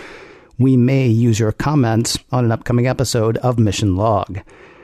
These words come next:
I, uh, yeah, not as momentous. I mean, certainly not a two-parter, so I don't know whether we'll have as much trivia this week as we had last week, 'cause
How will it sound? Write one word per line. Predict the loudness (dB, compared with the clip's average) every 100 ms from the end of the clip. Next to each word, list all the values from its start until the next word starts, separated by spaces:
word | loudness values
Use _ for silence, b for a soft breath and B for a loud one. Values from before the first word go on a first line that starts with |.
| B B B B B _
I, | -2 0 2 2
uh, | 2 0 0
yeah, | 0 0
not | 0 2
as | 2
momentous. | 2 2 2 0 0 0
I |
mean, | 0 0
certainly | -2 -2 0
not | 2 2
a | -2
two-parter, | 0 0 0 -2 -2 0 0 0
so | 0 0
I | 0
don't | 2 2
know | 2 2
whether | 2 0 0
we'll | 0 0
have | 0
as | 0 0
much | 0 -2
trivia | -4 -2 0
this | 0 -2 -2
week | -2
as | -2
we | -2 -2
had | -2 -2
last | -2 -2 -2
week, | -4 -2
'cause | -2 -4 -4